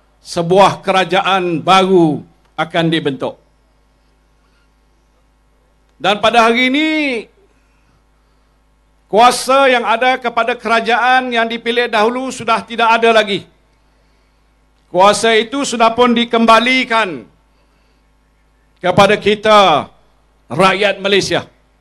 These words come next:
Kerana kitalah yang menentukan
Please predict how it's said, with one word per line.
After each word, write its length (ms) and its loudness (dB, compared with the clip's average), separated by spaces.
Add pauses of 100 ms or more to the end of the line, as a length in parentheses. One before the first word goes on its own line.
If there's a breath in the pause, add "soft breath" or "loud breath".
(1500)
Kerana 640 0
kitalah 720 0 (440)
yang 560 -2
menentukan 1160 0